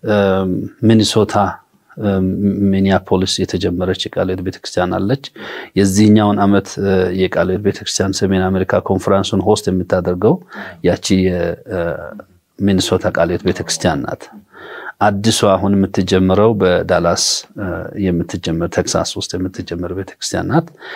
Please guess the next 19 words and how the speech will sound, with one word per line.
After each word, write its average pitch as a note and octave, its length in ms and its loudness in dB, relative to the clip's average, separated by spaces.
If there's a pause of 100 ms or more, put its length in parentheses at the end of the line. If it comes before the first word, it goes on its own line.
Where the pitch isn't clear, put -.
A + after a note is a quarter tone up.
(200)
ሌሎችም B2+ 600 4
ደግሞ G#2 260 4 (140)
በየአካባቢው G2 1000 4 (160)
ህብረት A#2 400 4 (260)
ደረጃ F#2 320 0 (100)
ላይ F2+ 180 4
ያሉ F2 320 2
አሉ። F#2+ 180 4 (960)
እነዚያ A#2 380 4
ህብረቶች G#2 540 0
እየተጠናከሩ G2+ 800 2 (100)
መሪዎች G2 460 4
ሲገኙ G#2 560 2 (680)
እነዚያን F#2+ 480 4
ወደ F#2 160 2
አጥቢያዎች F2+ 460 0
እናሳድጋለን። F2+ 840 0 (680)
ከ-፣ G2 520 4 (560)
በመርህ F#2+ 720 0